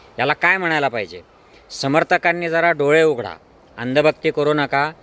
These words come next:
मी जेव्हा काही कमेंट करतो, पोस्ट करतो, तेव्हा चांगले चांगले सुज्ञ वाटणारे लोक अंधभक्तांसारखे कमेंट करतायत. जरा डोळे उघडा.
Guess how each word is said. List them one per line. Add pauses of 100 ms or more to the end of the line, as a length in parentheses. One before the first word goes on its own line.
(320)
मी
जेव्हा
काही
कमेंट
करतो,
पोस्ट
करतो,
तेव्हा
चांगले
चांगले
सुज्ञ
वाटणारे
लोक (480)
अंधभक्तांसारखे
कमेंट
करतायत.
जरा
डोळे
उघडा.